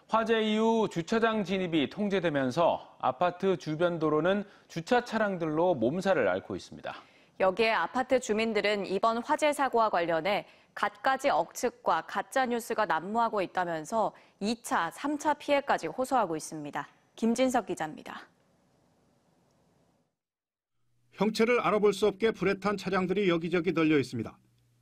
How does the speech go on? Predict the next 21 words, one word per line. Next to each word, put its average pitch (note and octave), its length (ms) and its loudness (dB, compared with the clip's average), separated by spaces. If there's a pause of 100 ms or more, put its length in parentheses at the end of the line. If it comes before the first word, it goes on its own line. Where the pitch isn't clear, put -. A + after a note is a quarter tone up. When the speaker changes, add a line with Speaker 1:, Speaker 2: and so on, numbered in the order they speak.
(360)
Speaker 3:
사고 G3 360 0
수습을 G#3 400 0
위해 G#3+ 220 4
주차장에서 G3 640 0
꺼낸 G3 300 0
차량들은 F3+ 600 0 (260)
이번 G3 340 2
화마의 G3 640 2
위력을 F3 460 4
실감케 F3 480 0
합니다. D3 300 0 (1200)
차량을 G#3+ 400 2
수리하려던 G#3 580 2
주민들은 F#3 640 2
보험 F#3+ 240 2
한도를 F#3 320 2
초과한 F#3 500 0
엄청난 G3 520 0
수리 G#3+ 220 -2
비용에 E3 400 4
망연자실입니다. D3+ 840 0